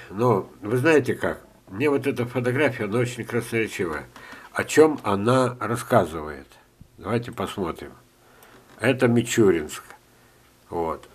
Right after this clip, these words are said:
Это сам Иван Мичурин. Ведь это такая лицемерие дикое. Его учение не просто забыто, запрещено.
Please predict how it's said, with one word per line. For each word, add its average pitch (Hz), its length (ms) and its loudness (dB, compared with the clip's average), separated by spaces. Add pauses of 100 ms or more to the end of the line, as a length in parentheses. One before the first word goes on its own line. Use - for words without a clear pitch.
Это 120 280 0
сам 120 280 0
Иван 107 240 4
Мичурин. 92 440 -4 (280)
Ведь 117 300 -2
это 139 440 2 (320)
такая 117 760 2 (320)
лицемерие 139 680 2
дикое. 98 580 -4 (480)
Его 127 240 6
учение 143 680 2 (920)
не 110 100 0
просто 131 500 4
забыто, 110 540 0
запрещено. 131 1080 0